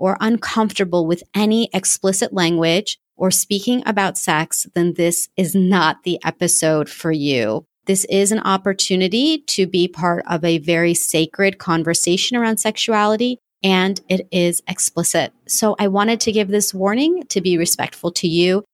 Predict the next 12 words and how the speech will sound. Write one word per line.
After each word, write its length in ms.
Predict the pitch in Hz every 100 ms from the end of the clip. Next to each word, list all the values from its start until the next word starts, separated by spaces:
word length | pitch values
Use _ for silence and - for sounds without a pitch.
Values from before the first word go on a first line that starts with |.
| -
and 160 | 185
of 160 | 175 170
those 320 | 170 170 175 -
around 560 | 165 165 156 170 190
you. 300 | 226 277 339 - _
And 140 | 190
if 180 | 185 180
you're 120 | 185
coming 320 | 175 202 196 202
into 180 | 202
the 160 | 196 -
episode, 540 | 190 190 - 262 302